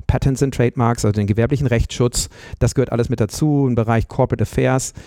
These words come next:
Ähm, das ist so ein bunter Strauß an Kolleginnen und Kollegen, äh, ungefähr sechzig Leute weltweit, äh, auf drei Kontinenten, die dieses Team bilden.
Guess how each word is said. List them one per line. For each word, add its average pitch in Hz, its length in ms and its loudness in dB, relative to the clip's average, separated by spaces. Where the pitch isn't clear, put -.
Ähm, 110 440 0
das - 200 0
ist 110 60 -2
so 123 80 2
ein 110 80 -2
bunter 165 340 0
Strauß 127 560 0
an 120 260 -2
Kolleginnen 123 360 0
und 120 80 -4
Kollegen, 117 520 0
äh, 117 220 2
ungefähr 123 360 2
sechzig 127 380 -2
Leute 117 300 0
weltweit, 113 600 0
äh, 113 140 2
auf - 200 -2
drei 113 160 0
Kontinenten, 120 840 0
die 120 240 2
dieses 120 340 0
Team 127 320 0
bilden. 95 460 -2